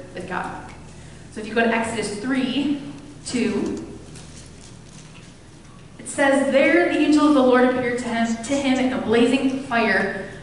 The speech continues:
from the middle of a bush. Moses stared in amazement. Though the bush was engulfed in flames,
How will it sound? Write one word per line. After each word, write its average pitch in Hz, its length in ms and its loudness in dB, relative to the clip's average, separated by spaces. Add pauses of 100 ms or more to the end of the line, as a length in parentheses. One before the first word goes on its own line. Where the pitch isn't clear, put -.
(140)
from 233 160 2
the 226 60 6
middle 226 240 6
of 220 220 2
a - 40 -4
bush. 196 420 -2 (420)
Moses 220 340 -2
stared 214 540 -6
in 208 140 -8
amazement. 190 440 -8 (600)
Though 233 100 2
the 254 160 4
bush 339 260 6
was 349 140 4
engulfed 214 420 2
in 214 60 -4
flames, 208 340 -6